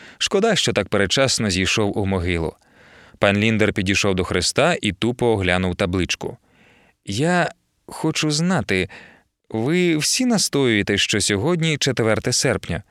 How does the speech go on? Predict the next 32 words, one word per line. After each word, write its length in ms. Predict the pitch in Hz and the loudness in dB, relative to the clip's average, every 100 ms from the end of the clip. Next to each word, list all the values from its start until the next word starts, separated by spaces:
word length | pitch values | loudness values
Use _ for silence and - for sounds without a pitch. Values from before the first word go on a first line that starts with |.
| _ _ - | _ _ -6
"Звичайно, 800 | 80 85 - 110 143 175 107 | -4 -4 0 2 4 2 0
так 200 | 87 87 | -2 -2
воно 220 | 101 98 101 | 0 0 0
і 60 | |
є", — 240 | 120 208 208 | 0 0 -2
підтвердили 540 | 107 104 104 92 87 | -2 0 0 2 0
присутні. 580 | 87 120 - 87 - - _ _ _ - - _ _ _ | 0 -2 -2 -2 -6 -12 _ _ _ -20 -20 _ _ _
"Виходить, 520 | - 92 90 123 127 117 | -4 -2 0 2 2 2
що 200 | - 123 | 2 2
я 140 | 120 | 4
один 340 | 127 139 196 | 2 2 2
з 60 | 107 | 0
баранів, 480 | 90 92 85 80 76 | 0 0 0 -2 0
так? 320 | 143 180 - - _ _ _ _ _ | 0 0 -6 -20 _ _ _ _ _
У 140 | - 110 | -2 0
мене 380 | 123 185 147 104 | 2 2 2 2
прогалина 580 | 113 107 143 113 107 | 2 4 4 4 2
в 80 | 104 | 0
пам'яті. 460 | 165 143 82 - - - - - _ _ _ _ - | 0 0 -2 -4 -10 -12 -20 -20 _ _ _ _ -4
Я 300 | 101 151 147 | 0 2 2
твердо 400 | 127 151 151 139 | 2 2 4 2
знаю, 320 | 120 190 156 | 2 2 2
що 180 | - 113 | 0 0
повинен 360 | 120 160 156 | 2 2 2
зараз 320 | 131 127 110 | 2 2 0
вішати, 480 | 95 95 - 113 165 - - - - | 0 0 0 -2 -2 -6 -16 -16 -4
а 100 | 92 | 0
мені 220 | 110 190 | 2 2
кажуть, 340 | 196 175 135 127 | 4 2 2 -2
що 200 | - 127 | 0 0
я 200 | 147 147 | 2 0
запізнився, 840 | 117 110 92 87 87 110 - 139 | 0 0 -2 0 0 0 -2 -4